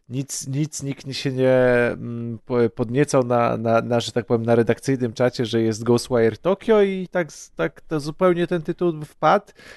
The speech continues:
a później jak już wiedziałem, że, że jest premiera, to gdzieś zauważyłem po tych tam paru dniach, że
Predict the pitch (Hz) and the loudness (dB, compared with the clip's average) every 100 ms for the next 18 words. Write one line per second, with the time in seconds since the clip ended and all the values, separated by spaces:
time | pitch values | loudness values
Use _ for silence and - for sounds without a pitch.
0 | - - 139 165 156 170 160 156 147 143 | -8 0 2 2 2 6 4 4 -2 0
1 | 156 180 165 127 135 120 120 139 135 - | 6 6 6 6 2 2 2 4 4 2
2 | 127 139 147 139 120 123 117 127 117 120 | 2 4 4 4 0 -4 2 2 4 2
3 | 113 131 123 - 120 - 117 - 120 113 | 4 4 4 2 -4 -4 -8 -6 -6 -4
4 | 120 117 113 110 113 117 104 110 110 | 0 2 0 0 0 0 0 2 2